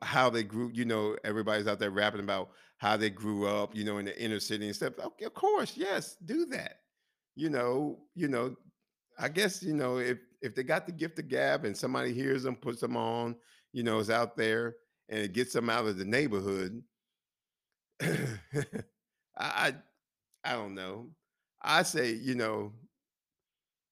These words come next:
I guess do it, but don't, can't, can't we just rap about, uh, the other good things that we have done and can do?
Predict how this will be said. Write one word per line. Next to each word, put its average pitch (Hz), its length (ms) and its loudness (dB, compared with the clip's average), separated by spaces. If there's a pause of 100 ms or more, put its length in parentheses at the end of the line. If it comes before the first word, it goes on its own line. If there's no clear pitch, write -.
(120)
I 113 80 -6
guess 143 280 2
do 123 340 0
it, 117 100 -2
but 113 160 -2
don't, 139 360 2 (920)
can't, 214 300 0
can't 240 220 -2
we 226 100 -4
just 180 280 2
rap 175 260 0
about, 131 460 4 (1040)
uh, 104 600 2 (1200)
the 143 240 -4
other 175 220 6
good 160 320 4
things 190 280 4
that 143 160 4
we 147 160 0
have 101 220 4
done 143 320 6
and 107 180 4
can 151 360 0
do? 190 400 4